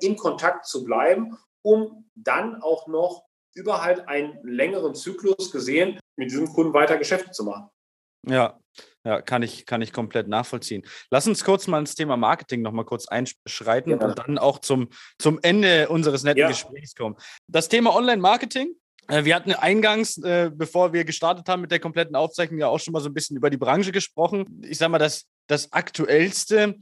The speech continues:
Speaker 2: also für mich ja nicht eigentlich, aber für die meisten Händler, das aktuelle Thema ist, sich zu beschäftigen mit dem Thema Online-Marketing, Social Media. Ähm, du sagtest auch vorhin, dass man euch ohne Probleme über Facebook und Instagram kontaktieren kann.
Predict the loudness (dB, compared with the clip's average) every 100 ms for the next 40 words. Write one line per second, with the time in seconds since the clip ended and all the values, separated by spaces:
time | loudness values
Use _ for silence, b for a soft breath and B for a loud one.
0 | _ -2 -2 0 0 2 2 2 -2 -2
1 | 0 2 2 2 0 -2 2 2 0 -4
2 | -2 0 0 -2 -4 -2 -2 -2 -4 -6
3 | -4 -2 2 2 0 -2 0 0 0 -6
4 | -8 -12 -6 -6 -6 -10 -8 0 0 0
5 | -6 -4 -2 -2 -2 -2 0 -2 B B
6 | 2 4 4 4 2 0 -6 -6 -2 -2
7 | -2 -4 -4 0 0 0 B B B -2
8 | 2 2 0 -6 B _ -4 2 2 2
9 | -6 0 0 2 2 2 2 0 -2 B
10 | -2 0 0 0 2 0 0 -4 -4 -4
11 | -4 -2 0 0 -2 0 0 -2 -4 -6
12 | -6 -4 -2 -2 -4 -6 -6 -4 -4 -2
13 | 0 0